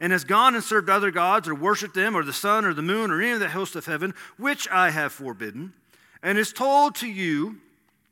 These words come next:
and it is told to you, and you hear of it, then you shall inquire diligently.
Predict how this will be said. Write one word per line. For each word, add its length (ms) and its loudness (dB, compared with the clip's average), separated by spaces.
and 100 -4
it 80 6
is 120 0
told 300 -2
to 100 -14
you, 320 -2
and 100 -4
you 80 -4
hear 320 0
of 140 0
it, 160 -2
then 160 -2
you 80 0
shall 320 -2
inquire 420 -2
diligently. 720 -12